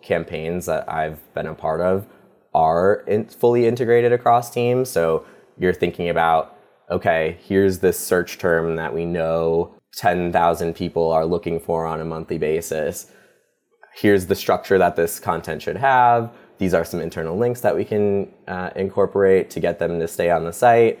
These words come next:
Okay, paid search team, like, can you use this landing page as,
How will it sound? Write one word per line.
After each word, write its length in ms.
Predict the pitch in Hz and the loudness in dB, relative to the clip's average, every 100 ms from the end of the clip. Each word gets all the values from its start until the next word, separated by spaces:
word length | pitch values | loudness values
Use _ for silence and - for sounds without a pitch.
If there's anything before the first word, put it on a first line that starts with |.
| _ | _
Okay, 260 | 98 107 90 | -2 2 0
paid 300 | 101 87 82 | 4 2 2
search 260 | 82 80 | 0 -4
team, 240 | - 82 87 | -4 -6 -4
like, 240 | 78 78 - _ | -6 -8 -12 _
can 180 | - 80 | -10 -6
you 520 | 80 80 80 80 - _ _ _ | -4 -4 -4 -6 -8 _ _ _
use 280 | 87 85 82 | -6 -6 -2
this 240 | 82 - | -4 -2
landing 300 | 82 82 82 | -4 -2 -4
page 320 | 85 82 85 | 0 2 4
as, 240 | 85 80 | 2 -2